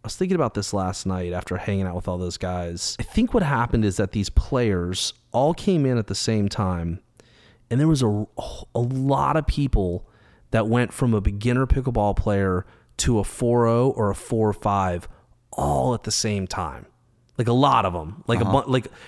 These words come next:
Speaker 1: they just mass came in. The ones that got serious kept training, kept doing their thing. They all got to this level. When you get to that level,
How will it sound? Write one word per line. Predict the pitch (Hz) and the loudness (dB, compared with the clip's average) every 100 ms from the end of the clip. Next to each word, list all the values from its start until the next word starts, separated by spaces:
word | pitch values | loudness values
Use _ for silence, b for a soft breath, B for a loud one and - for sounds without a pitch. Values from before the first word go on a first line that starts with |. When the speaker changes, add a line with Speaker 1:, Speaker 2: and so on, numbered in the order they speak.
| B | B
Speaker 1:
they | 143 | 0
just | 143 120 | 0 2
mass | 117 123 127 151 | 2 4 2 0
came | - 165 139 | 0 0 2
in. | 123 120 113 113 B B B | 2 2 2 -2 B B B
The | |
ones | 110 135 143 | 2 2 2
that | 139 | 0
got | 131 127 | -2 -2
serious | - 113 113 107 - | 0 2 2 0 -2
kept | - - | -6 -6
training, | - 117 110 104 104 101 b b | -4 0 2 2 2 -2 b b
kept | - 139 - | -4 -4 0
doing | 123 117 | 0 2
their | 107 | 0
thing. | 101 107 101 101 98 - b b b | -2 -2 0 0 0 -4 b b b
They | 107 - | -4 0
all | 113 131 | 2 2
got | 143 131 131 | 2 0 0
to | |
this | 123 107 | -2 -2
level. | 120 113 107 | 2 2 2
When | 101 113 | 2 2
you | |
get | 120 160 | 0 0
to | 170 | 2
that | 147 110 | 2 2
level, | 131 127 101 95 | 2 2 2 0